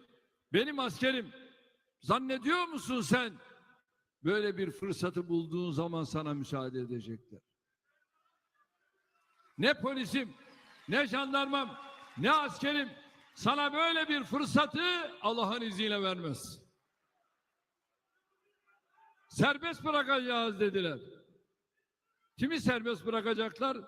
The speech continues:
Cezaevlerindeki P K K'lıları, fetocuları, gezicileri serbest bırakacaklar.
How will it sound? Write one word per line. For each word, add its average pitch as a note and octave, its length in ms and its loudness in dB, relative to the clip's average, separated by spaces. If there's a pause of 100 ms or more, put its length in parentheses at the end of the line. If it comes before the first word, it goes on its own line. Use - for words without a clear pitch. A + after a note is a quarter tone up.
(640)
Cezaevlerindeki B3 1160 2
P A#3+ 180 0
K B3 180 -2
K'lıları, G3+ 460 0 (840)
fetocuları, A#3+ 720 2 (760)
gezicileri C#4 680 4
serbest A#3 440 0
bırakacaklar. E3 680 0